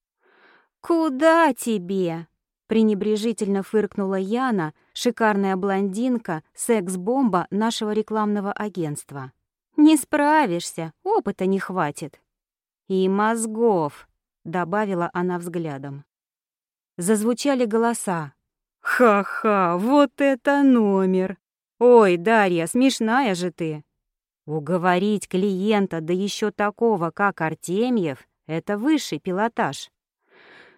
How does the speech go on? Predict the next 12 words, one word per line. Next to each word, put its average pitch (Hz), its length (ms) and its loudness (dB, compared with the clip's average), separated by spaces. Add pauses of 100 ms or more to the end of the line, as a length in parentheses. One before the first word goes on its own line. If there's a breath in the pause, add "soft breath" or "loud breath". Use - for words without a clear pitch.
Да 262 300 4
он 254 200 2
с - 60 -12
такой 247 320 2
козявкой, 247 540 0
как 208 240 0
Дашка, 180 360 -2
даже 214 280 -2
и 208 40 -2
разговаривать 208 640 -2
не 165 120 -4
станет. 139 480 -10